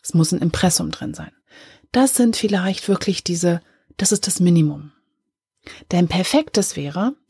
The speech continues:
ja, es gewinnt den Preis für bestes Design, Webseiten. Die Leute klicken drauf. Jeder einzelne, jede einzelne Person, die da drauf geht, kontaktiert dich sofort, will alles von dir kaufen.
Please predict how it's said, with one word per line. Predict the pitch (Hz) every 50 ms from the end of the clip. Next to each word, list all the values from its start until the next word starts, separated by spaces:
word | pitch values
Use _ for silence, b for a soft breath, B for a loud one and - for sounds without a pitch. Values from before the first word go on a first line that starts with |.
| _
ja, | - 170 196 220 -
es | - - -
gewinnt | - 180 170 202 214 220 202
den | 196 180 165
Preis | - - 180 185 185 175 -
für | - 170
bestes | 165 - 196 196 180 - - 185 175 -
Design, | - 180 165 165 - 175 175 180 175 170 165
Webseiten. | 175 170 165 - - 175 165 165 160 - 165 B B B B B B -
Die | 180
Leute | 170 180 185 185 185 175 185 175
klicken | - - - 175 160 - 170 156
drauf. | - - 170 175 180 180 - - _ _ _ -
Jeder | 208 180 165 - 220 226 220 220 214 208 202 196 196 - _ _
einzelne, | 202 202 202 196 190 185 - - 202 190 190 190 190 B B B B B B
jede | 185 180 214 233 240 226 214 -
einzelne | 196 202 196 196 - 196 190 190
Person, | 185 - 180 180 - 190 180
die | 170 185
da | 180
drauf | 175 180 - 175 170 165 - -
geht, | - 180 -
kontaktiert | _ - 214 208 202 - 196 185 - - 202 190 -
dich | 180 170
sofort, | - 190 180 - - 185 180 -
will | 175 - - _
alles | 202 202 202 202 196 -
von | - 190 180
dir | 175 185 180
kaufen. | - - - - 180 175 175 - - 180 175